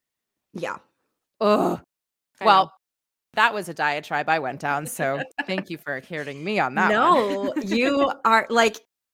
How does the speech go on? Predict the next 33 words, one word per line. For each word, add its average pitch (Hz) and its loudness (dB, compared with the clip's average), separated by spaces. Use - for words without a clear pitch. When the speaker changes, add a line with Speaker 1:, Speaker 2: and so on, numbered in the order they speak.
Speaker 1:
I, 214 0
I'm, 190 -6
<laughs> - -2
I'm 269 2
like, 277 2
I 269 2
keep - -2
pointing 302 6
at 247 0
you, 240 -4
like, 233 -4
you're 254 -2
Speaker 2:
<laughs> - -2
Speaker 1:
saying 254 2
all 285 2
the 262 0
things. 233 -8
Exactly. 208 -4
I 262 4
personally 262 -2
also 202 -4
feel 190 -6
that 180 -2
way 185 -4
when 175 -8
people 175 -12
talk 165 -10
about 175 -10
children's 170 -10
theater 214 -8
and, 226 -2
Speaker 2:
Yeah. 208 -4
Speaker 1:
like, 180 0